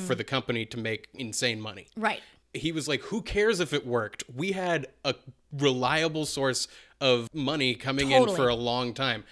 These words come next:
Speaker 1: Uh, your stupid RoboCop thing is getting in the way. And both he and the criminal bad guy in the movie have the same line,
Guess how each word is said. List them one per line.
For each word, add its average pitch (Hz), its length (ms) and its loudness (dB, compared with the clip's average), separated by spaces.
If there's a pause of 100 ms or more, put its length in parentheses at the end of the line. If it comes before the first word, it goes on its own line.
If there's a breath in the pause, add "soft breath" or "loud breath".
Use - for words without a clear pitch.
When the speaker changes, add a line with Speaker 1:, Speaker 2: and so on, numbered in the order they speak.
(340 loud breath)
Speaker 1:
Uh, 143 180 -2
your 135 220 -2
stupid 156 360 -4
RoboCop 143 580 2
thing 127 180 -2
is 120 100 -2
getting 131 260 -2
in 127 80 -2
the 127 80 -2
way. 156 280 -2 (120)
And 131 540 -2 (180)
both 202 380 2
he 190 580 -6
and 151 580 -4
the 120 680 -4
criminal 165 760 0
bad 110 340 -2
guy 107 140 -4
in 104 120 -4
the 104 80 -10
movie 78 380 -14 (160)
have 131 280 0
the 127 80 -4
same 139 320 -4
line, 117 460 -2